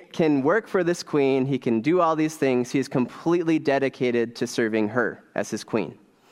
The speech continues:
And so who can speak of his generation? Another cool thing about this is, if you read through Isaiah, Isaiah is the prophet of the Gentiles. Isaiah is the one that says,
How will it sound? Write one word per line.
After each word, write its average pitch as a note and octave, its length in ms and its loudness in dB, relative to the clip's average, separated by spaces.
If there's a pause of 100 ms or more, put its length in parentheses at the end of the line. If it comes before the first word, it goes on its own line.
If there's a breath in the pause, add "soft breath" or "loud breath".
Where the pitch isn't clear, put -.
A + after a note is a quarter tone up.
(500 loud breath)
And C#3 120 0
so C#3 280 2
who A3 160 -2
can A3+ 120 0
speak G3+ 260 -2
of F#3 100 0
his F#3+ 160 0
generation? A#2+ 680 0 (460 loud breath)
Another F3+ 320 2
cool F#3 260 0
thing E3 240 2
about C3 280 0
this B2 200 -2
is, A2 300 -2 (200 loud breath)
if D3 140 0
you F3 140 4
read D#3+ 240 2
through D#3 240 2
Isaiah, C#3 680 0
Isaiah E3 380 2
is G3+ 120 -2
the E3+ 100 0
prophet D#3 480 0
of B2+ 80 -4
the B2 80 0
Gentiles. A#2+ 580 0
Isaiah C3 320 2
is F#3+ 80 0
the E3 140 0
one D3 180 2
that C3+ 160 -2
says, A2+ 320 -2